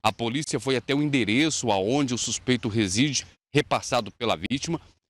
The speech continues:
mas não encontrou ninguém e o caso foi levado para a depac, Delegacia de Pronto Atendimento Comunitário, aonde foi registrado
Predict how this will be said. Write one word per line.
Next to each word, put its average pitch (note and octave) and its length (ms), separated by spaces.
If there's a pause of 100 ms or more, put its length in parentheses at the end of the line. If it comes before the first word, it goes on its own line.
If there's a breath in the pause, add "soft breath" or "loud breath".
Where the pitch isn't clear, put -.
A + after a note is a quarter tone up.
(220)
mas C#3 300
não C3 220
encontrou C3 440
ninguém C3 480
e B2+ 80
o A#2+ 80
caso A#2 380
foi C3 160
levado G#2+ 320
para G#2 160
a G2+ 40
depac, G#2+ 420
Delegacia G#2 420
de G2+ 100
Pronto G2+ 280
Atendimento G2 480
Comunitário, G2+ 560
aonde G2 240
foi G#2 160
registrado G2+ 680